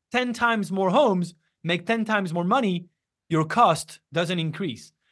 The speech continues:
If you're Apple and send, sell ten times more iPhones, you gotta create ten times more iPhone. So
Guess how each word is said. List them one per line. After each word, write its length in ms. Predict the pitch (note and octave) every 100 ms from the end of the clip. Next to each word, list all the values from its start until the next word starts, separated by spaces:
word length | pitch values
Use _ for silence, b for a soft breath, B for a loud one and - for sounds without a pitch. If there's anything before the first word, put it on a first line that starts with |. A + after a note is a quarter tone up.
| -
If 140 | D3+ E3+
you're 160 | F3
Apple 300 | G3 A3 G#3
and 140 | E3+ D#3+
send, 400 | G3+ F3 F3+ F3+
sell 400 | - G3 F3+ F3
ten 260 | G#3 G#3
times 300 | G#3 F#3+ F3
more 120 | E3 F3+
iPhones, 380 | B3 C4 F#3 E3
you 60 |
gotta 160 | E3 D#3
create 580 | - F3 G#3 D3 - - _ _ -
ten 120 | D3+
times 200 | C#3+ C3+
more 100 | B2
iPhone. 260 | A#2+ B2 b b b
So 320 | F#3 F3+